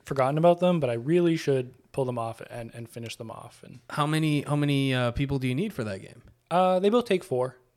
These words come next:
Speaker 2: Okay,
Speaker 1: Uh,
Speaker 2: okay.
Speaker 1: yeah, one of them is Risk, which is, yeah, have you ever played Risk?
Speaker 2: Oh, of course, Risk. Risk is, uh, yeah, but that game could be up to, like, how many hours just to
Speaker 1: No,
Speaker 2: finish?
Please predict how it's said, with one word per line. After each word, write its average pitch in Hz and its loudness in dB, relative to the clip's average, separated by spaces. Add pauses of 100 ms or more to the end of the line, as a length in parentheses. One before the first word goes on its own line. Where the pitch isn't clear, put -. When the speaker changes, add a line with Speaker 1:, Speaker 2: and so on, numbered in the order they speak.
(300)
Speaker 2:
Okay, 131 0
Speaker 1:
Uh, 117 2
Speaker 2:
okay. 107 -6 (100)
Speaker 1:
yeah, 156 -4
one 156 6
of 220 2
them 208 4
is 147 0
Risk, 143 -4 (200)
which 135 -6
is, 123 -10 (280)
yeah, 131 -8
have 123 -6
you 143 -2
ever 139 -2
played 135 0
Risk? 127 0
Speaker 2:
Oh, 190 8
of - 0
course, 135 2
Risk. 113 0
Risk 139 2
is, 131 0
uh, 120 2 (380)
yeah, 208 -4
but 147 -2
that 160 0
game 185 0
could 165 -6
be 160 -2
up 160 -4
to, 170 -4
like, 131 -2
how 135 -4
many 160 -2
hours 202 -4
just 151 2
to 165 6
Speaker 1:
No, 170 8
Speaker 2:
finish? 220 2